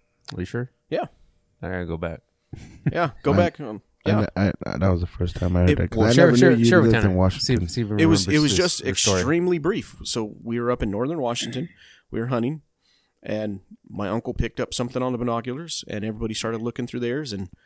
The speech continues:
Speaker 2: what we were looking at was not a bear. It was standing, it was standing up, 'cause at first we thought it was a bear. It was standing up,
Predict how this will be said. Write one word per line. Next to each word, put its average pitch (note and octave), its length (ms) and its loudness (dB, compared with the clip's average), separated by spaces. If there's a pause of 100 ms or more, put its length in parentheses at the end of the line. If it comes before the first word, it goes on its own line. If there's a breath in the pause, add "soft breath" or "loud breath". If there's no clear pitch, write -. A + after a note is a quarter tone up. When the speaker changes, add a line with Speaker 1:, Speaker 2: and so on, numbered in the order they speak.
(340 soft breath)
Speaker 2:
what G#2 180 -4
we A#2 100 0
were A2+ 120 -4
looking C3 260 -4
at C3 160 -4
was F#2 260 -10
not G#2 280 -8
a - 20 -6
bear. A#2+ 380 -2
It - 80 -6
was G2+ 160 -2
standing, A#2 360 -2
it A#2 120 0
was F#2+ 160 -4
standing B2 360 -2
up, E3 220 -4
'cause G2+ 160 -6
at - 100 -10
first - 220 -2
we C3 80 -2
thought A2+ 200 -4
it F#2 60 -6
was F#2+ 140 -8
a F#2 60 -6
bear. F#2+ 260 -8 (340 soft breath)
It A2+ 140 -2
was G#2 100 -4
standing A2+ 380 -2
up, A#2 260 -4